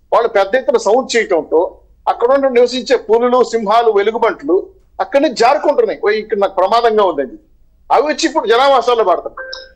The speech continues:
ఇంతకుముందు కంచి పెట్టాలి, టపాసులు పెట్టాలి, గన్నులు పెట్టాలి, నాకు తెలిసి నేను చిన్నప్పటి నుంచి తిరుపతిలో ఉన్నాను, ఇంతకుముందు ఎప్పుడు జంతువులు వచ్చి మరి పట్టి తిరిగింది లేదు.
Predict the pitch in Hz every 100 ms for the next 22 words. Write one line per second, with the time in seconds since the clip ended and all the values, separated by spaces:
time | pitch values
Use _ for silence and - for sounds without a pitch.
0 | _ 202 247 294 294 285 277 - 226 240
1 | 240 233 233 226 233 233 220 202 226 233
2 | 214 214 220 214 196 220 226 226 240 233
3 | 214 233 262 254 262 247 220 - 180 214
4 | 214 214 208 233 233 220 220 220 208 208
5 | 208 202 202 214 214 208 180 202 233 220
6 | 202 202 202 - 196 226 208 170 131